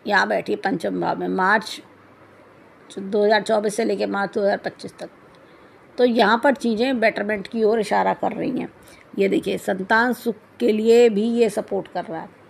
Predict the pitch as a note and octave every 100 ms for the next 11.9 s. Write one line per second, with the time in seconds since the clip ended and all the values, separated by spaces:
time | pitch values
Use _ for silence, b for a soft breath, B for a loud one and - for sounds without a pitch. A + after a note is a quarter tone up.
0 | - - - - - - - G#3+ G#3+ A#3
1 | B3 A#3+ B3 - A#3+ A#3 A3+ - G#3+ A3+
2 | G#3 G3+ G3+ F3+ F#3 F#3 E3+ - G3 F#3
3 | B3 G3 G#3 A#3 A3+ A3 A3 G#3+ G#3 G#3
4 | G3+ G#3 A3+ B3+ B B B G#3 G#3+ A#3+
5 | A3 - A3 F#3+ A3 G3+ A3 A#3 G#3+ F#3+
6 | G#3+ G#3+ A3+ G#3+ G3 F#3+ A3+ A3 G3+ A3
7 | A3+ G3+ A#3 C4 B3+ C4 A#3+ A#3 G#3+ -
8 | - A3 G#3+ - A3 G#3 G3+ G3+ G#3 G#3+
9 | G#3 - G#3+ A3 G#3+ B B B G#3 G3
10 | A#3+ A3+ A#3 A3 A3+ G#3 G#3 A3 A3 A3+
11 | A3 G#3 G#3+ A3+ G3+ G3+ G#3 F#3+ E3+